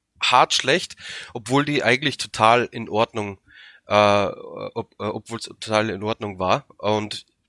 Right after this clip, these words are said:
würde mich tatsächlich interessieren, wenn wir uns das nächste Mal zusammensetzen. Hausaufgabe,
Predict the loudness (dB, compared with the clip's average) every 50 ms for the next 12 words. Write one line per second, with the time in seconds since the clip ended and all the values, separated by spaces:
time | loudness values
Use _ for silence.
0 | _ _ -12 -2 -2 0 0 2 0 0 -2 0 -2 0 2 4 2 2 2 -2
1 | -2 -4 -4 -6 -6 -4 0 0 0 0 0 -2 -2 -2 -2 -4 -4 -6 -6 -6
2 | -6 -6 -4 -6 -6 -6 -4 -2 -2 -2 -2 -2 -6 -4 -4 -6 -8 -8 -12 -12
3 | -14 -12 -12 -12 -4 2 2 2 2 2 -2 -2 0 2 2 2 4 4 0 0
4 | 0